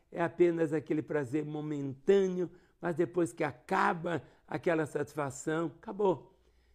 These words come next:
Você pode torcer pro seu time de futebol e ele ser campeão, você vibra, vibra,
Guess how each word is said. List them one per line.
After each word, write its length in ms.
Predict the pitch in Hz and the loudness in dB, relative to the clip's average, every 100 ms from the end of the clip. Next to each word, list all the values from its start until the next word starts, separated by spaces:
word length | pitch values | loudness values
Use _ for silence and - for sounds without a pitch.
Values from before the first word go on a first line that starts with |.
| _ | _
Você 120 | 175 | -2
pode 280 | 175 196 185 | 2 2 2
torcer 280 | 170 - | 0 0
pro 100 | 165 | -2
seu 140 | - 151 | -2 -2
time 240 | - 160 | 0 0
de 80 | 135 | 0
futebol 840 | - 135 123 113 160 175 175 - - _ | -12 -12 -4 2 4 6 4 0 -16 _
e 120 | - 151 | 0 2
ele 160 | 151 | 2
ser 180 | - 156 | -2 -4
campeão, 680 | - 139 - 151 165 175 165 - - | -2 -2 2 4 4 2 -2 -8 -10
você 300 | 160 131 156 | -6 -2 -2
vibra, 560 | 120 113 180 175 175 151 | -2 -2 -2 -4 -2 -2
vibra, 640 | 101 139 175 170 165 143 | 0 -2 0 -2 -2 -4